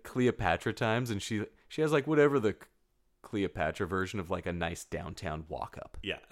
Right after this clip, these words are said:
Speaker 2: <laughs>
Speaker 1: would be. Like, she's not living in a palace with guys fanning her with ferns, but she's, like, bedding a pretty hot babe
Speaker 2: She's got a nice
Speaker 1: with,
Speaker 2: Egyptian
Speaker 1: with a nice,
Speaker 2: penthouse.
Speaker 1: like,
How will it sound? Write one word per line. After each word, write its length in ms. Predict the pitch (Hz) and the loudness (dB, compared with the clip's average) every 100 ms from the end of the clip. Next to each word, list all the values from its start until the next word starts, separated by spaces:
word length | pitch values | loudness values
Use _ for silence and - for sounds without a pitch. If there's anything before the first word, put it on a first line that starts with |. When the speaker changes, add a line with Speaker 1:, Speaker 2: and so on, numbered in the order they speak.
| - | -12
Speaker 2:
<laughs> 280 | 127 - - | -10 -6 8
Speaker 1:
would 180 | 156 147 | 8 12
be. 160 | 151 | 12
Like, 180 | 139 143 | 12 12
she's 200 | 190 185 | 8 12
not 220 | 208 190 | 12 12
living 240 | 180 170 165 | 12 10 10
in 80 | 156 | 8
a 80 | |
palace 640 | 147 131 127 120 120 120 127 | 6 8 10 10 8 4 0
with 160 | 117 | 0
guys 360 | 113 120 117 113 | 6 8 8 2
fanning 460 | - 120 117 120 120 | 0 4 4 4 4
her 120 | 113 | 4
with 140 | 107 | 2
ferns, 460 | - 151 123 113 - - - - | 4 4 6 4 -2 -14 -20 -2
but 160 | 240 226 | 2 2
she's, 260 | 254 226 | 2 4
like, 400 | 226 208 135 104 | 8 8 6 2
bedding 360 | 143 139 131 127 | 8 8 8 4
a 60 | 110 | 2
pretty 340 | - 120 104 | 4 4 4
hot 360 | 98 101 85 85 | 6 6 4 2
babe 440 | 92 80 78 - - | 2 2 0 -4 -16
Speaker 2:
She's 160 | - | -12
got 140 | - 131 | -2 0
a 40 | |
nice 240 | 107 104 101 | 2 0 6
Speaker 1:
with, 240 | 147 135 | 6 6
Speaker 2:
Egyptian 140 | - | 8
Speaker 1:
with 120 | 160 156 | 10 10
a 60 | 165 | 12
nice, 360 | 165 165 - | 12 12 12
Speaker 2:
penthouse. 20 | |
Speaker 1:
like, 260 | 165 147 | 12 12